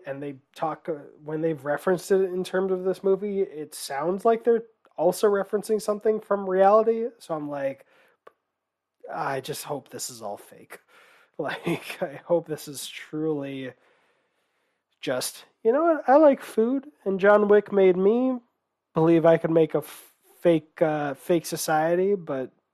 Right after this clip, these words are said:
with people, how people have referenced it in, in their summaries of the movies, I'm like,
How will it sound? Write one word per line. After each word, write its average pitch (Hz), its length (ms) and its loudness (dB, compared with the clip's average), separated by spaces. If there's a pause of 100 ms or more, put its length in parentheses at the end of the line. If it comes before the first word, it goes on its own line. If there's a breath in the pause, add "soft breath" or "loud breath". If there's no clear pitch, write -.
(160)
with 147 200 -10
people, 156 440 -2
how 147 300 -4 (160)
people 147 320 -6
have 127 100 -16
referenced - 800 -10 (300)
it 131 260 -10
in, 123 220 -14 (640)
in 143 80 -10
their 131 100 -10
summaries 135 400 -8
of 120 80 -18
the 120 60 -10
movies, 127 340 -12
I'm 117 140 -14
like, 120 260 -14